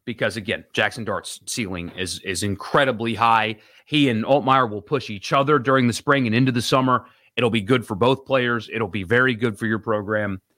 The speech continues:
It's a big deal. You've got a good, talented quarterback room now. Um, and if Jackson Dart wins the job, it's because Altmaier pushed him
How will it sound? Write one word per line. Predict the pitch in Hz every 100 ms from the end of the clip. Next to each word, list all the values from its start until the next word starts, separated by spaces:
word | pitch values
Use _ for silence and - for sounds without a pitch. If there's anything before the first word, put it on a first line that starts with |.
| _ _
It's | 117 -
a |
big | 90 123 110
deal. | 98 107 101 92 _
You've | 113 104
got | 110 98
a |
good, | 92 127 131 117 -
talented | - 135 135 117 120
quarterback | 120 123 107 113 101
room | 113 110 104
now. | 107 98 - _ _ _ -
Um, | 104 90 90 - _ -
and | 113
if | -
Jackson | 117 113 120
Dart | 120 123 120
wins | 101 120 113
the | 110
job, | 104 113 135
it's | 117
because | - 110 113 110
Altmaier | 117 117 110 104
pushed | - 135 -
him | 123 107